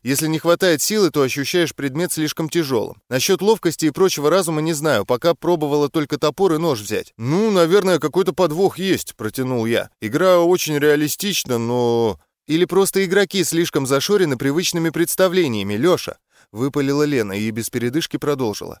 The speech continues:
«Еще я подумала, как ты обычные камни превратил в метательное оружие, и выделила несколько факторов влияния. Первый — предмет должен принести какой-то урон существу. Второе — нужно распознать, какой урон был нанесен с помощью интеллекта и мудрости.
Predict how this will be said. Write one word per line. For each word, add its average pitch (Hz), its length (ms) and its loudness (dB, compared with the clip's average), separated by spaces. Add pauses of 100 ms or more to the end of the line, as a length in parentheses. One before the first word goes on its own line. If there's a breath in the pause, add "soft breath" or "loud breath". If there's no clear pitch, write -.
«Еще 151 380 0
я 135 180 2
подумала, 170 440 2
как 175 280 -2
ты 185 100 2
обычные 160 480 0
камни 190 260 0
превратил 135 520 -2
в - 20 -6
метательное 165 680 0
оружие, 139 400 -2 (220 loud breath)
и 117 120 0
выделила 165 480 2
несколько 151 460 -2
факторов 165 480 -2
влияния. 151 540 -2 (100)
Первый — 165 340 2
предмет 160 380 0
должен 170 300 2
принести 143 420 -2
какой-то 170 420 0
урон 160 240 0
существу. 147 680 -6
Второе — 147 480 2
нужно 151 280 0
распознать, 143 500 0
какой 156 340 2
урон 151 300 2
был 143 160 0
нанесен 127 440 0
с - 40 -10
помощью 160 440 -4
интеллекта 131 460 -2
и 175 80 2
мудрости. 147 580 -4